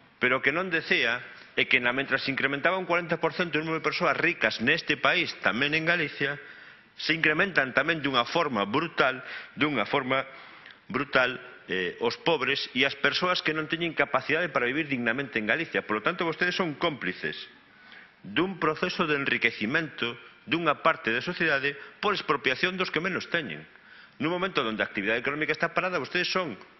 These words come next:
unha brigada de demolición que está expropiando a maioría social o pouco que lle queda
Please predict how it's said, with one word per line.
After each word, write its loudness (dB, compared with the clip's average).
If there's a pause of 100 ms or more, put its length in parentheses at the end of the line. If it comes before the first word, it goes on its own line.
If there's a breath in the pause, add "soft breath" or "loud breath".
(140)
unha 2
brigada 4
de -2
demolición -2 (160 loud breath)
que 0
está 4
expropiando 0
a 2
maioría 2
social -2
o 0
pouco 0
que 2
lle -2
queda 2